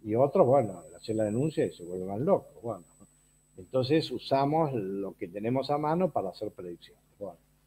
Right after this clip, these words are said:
bueno, perfecto. Eh, entonces,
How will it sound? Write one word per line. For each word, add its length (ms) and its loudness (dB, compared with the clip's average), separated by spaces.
bueno, 320 6
perfecto. 580 0
Eh, 760 2
entonces, 720 -4